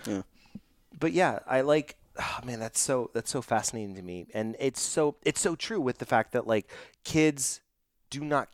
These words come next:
Speaker 2: care. Like, they're, they will roll with whatever because honestly, they're like, "I love you as a person," and this is, and this is the most, like, interesting aspect of the fact is that,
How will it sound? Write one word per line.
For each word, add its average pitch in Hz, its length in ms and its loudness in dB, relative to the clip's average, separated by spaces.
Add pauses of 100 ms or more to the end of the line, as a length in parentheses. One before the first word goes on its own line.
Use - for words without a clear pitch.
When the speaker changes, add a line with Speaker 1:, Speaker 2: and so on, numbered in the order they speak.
(340)
Speaker 2:
care. 156 440 -2
Like, 127 220 2
they're, 190 160 6 (320)
they 175 140 10
will 208 200 4
roll 165 240 6
with 147 160 -2
whatever 175 340 4
because 143 380 2
honestly, 151 460 2
they're 135 160 6
like, 127 220 6
"I 113 160 2
love 131 260 2
you 139 240 0
as 120 180 2
a 117 60 -4
person," 147 280 -4
and 123 160 -2
this 151 160 2
is, 131 140 0 (300)
and 127 120 0
this 135 160 0
is 135 120 -2
the 131 80 2
most, 113 720 0 (600)
like, 110 240 -4 (580)
interesting 135 560 -4
aspect 113 440 -4
of 98 80 -6
the 95 80 -2
fact 85 400 -2
is 113 240 -2
that, 101 380 6